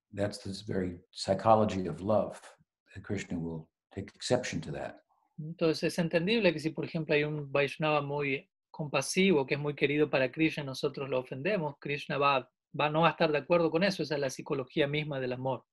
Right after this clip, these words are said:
Speaker 1: If Krishna did not take exception of, to that, then how could we say that he loved his devotee?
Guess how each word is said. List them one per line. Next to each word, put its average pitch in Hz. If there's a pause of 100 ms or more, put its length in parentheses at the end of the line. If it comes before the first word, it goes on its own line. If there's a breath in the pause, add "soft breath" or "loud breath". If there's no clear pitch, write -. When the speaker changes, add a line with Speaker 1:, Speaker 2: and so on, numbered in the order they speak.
(600)
Speaker 1:
If 110
Krishna 120
did 101
not 147
take 110
exception 95
of, 92 (300)
to -
that, 95 (1300)
then 110 (240)
how 113
could 110
we 107
say 113
that 110
he 110
loved 110
his 107
devotee? 113